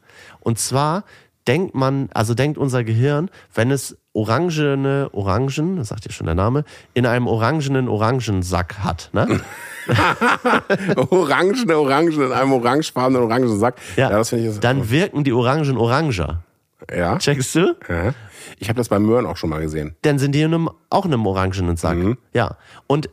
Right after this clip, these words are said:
Speaker 1: zum Beispiel Zitronen sind in einem gelben Sack.
Speaker 2: Ja.
Speaker 1: Und, ähm, Knoblauch ist in einem weißen Sack.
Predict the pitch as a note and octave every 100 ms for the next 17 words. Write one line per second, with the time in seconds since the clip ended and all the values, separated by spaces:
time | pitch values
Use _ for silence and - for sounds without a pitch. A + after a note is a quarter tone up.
0 | _ - C#3 D#3 - B2+ A#2+ - F3+ C3
1 | A2+ B2+ G#2+ B2+ C3+ C#3 E3+ C#3 E2 F2+
2 | F#2+ - _ _ - F2 E2 - - A#2
3 | A#2 A#2 - - _ _ _ _ G#2+ G#2+
4 | G#2 G2+ G#2 D3+ D#3 B2 A#2 - A#2+ B2
5 | A#2+ C3 C#3 G2 E2+ E2+ F2